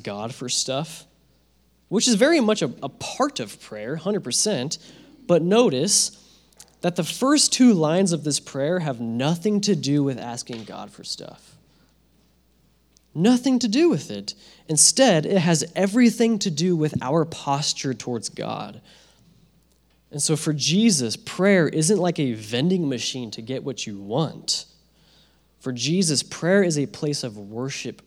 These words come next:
first. This is it. The very first two lines, Jesus didn't say, uh, "Just ask God for stuff." No, it has everything to do with your posture.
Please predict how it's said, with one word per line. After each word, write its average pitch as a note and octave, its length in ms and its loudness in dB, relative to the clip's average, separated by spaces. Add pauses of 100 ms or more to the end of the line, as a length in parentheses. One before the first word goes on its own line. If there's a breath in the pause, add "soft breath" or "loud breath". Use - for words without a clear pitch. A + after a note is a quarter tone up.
first. - 880 -12 (1700 soft breath)
This C3+ 160 -2
is D3 160 -2
it. G3 260 -4 (1000)
The C3+ 100 -8
very F#3 240 4
first A3+ 300 -4
two A3 120 -2
lines, F3 440 -2 (140)
Jesus E3+ 300 -4
didn't F3+ 160 -6
say, D3+ 280 0 (540)
uh, D3+ 300 0
"Just D#3 220 -2
ask G3 280 -2
God B2 180 -2
for B2 120 -12
stuff." G2+ 420 -10 (360 soft breath)
No, D3 360 0
it C3 60 0
has C#3 280 -4
everything F3 500 -2
to D3 80 -4
do C#3+ 220 -4
with C3 240 -8
your C3+ 180 -6
posture. B2+ 960 -10